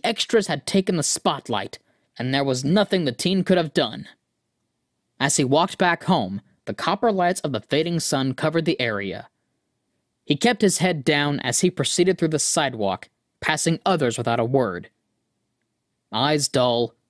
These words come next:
frustration setting in. For the first time, Bakugo felt defeated. He arrived home at nighttime and was greeted by his mother, who immediately began chastising him for his behavior.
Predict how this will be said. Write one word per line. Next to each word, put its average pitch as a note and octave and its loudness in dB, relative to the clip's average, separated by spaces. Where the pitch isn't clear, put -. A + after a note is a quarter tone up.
frustration F3+ 0
setting D3+ 0
in. B2+ 0
For B2 0
the A2+ 0
first F#3 0
time, D#3 -2
Bakugo D3+ 0
felt C#3+ -2
defeated. A#2 -2
He F3+ 4
arrived G#3 4
home F#3+ 2
at D#3+ -4
nighttime B2 -2
and D3+ 2
was D#3 2
greeted F#3 4
by E3+ 2
his C#3+ -2
mother, C3+ 0
who E3 2
immediately G3 4
began D3+ -2
chastising C3+ -2
him C3+ 0
for A#2 -4
his C3+ 0
behavior. A2+ -2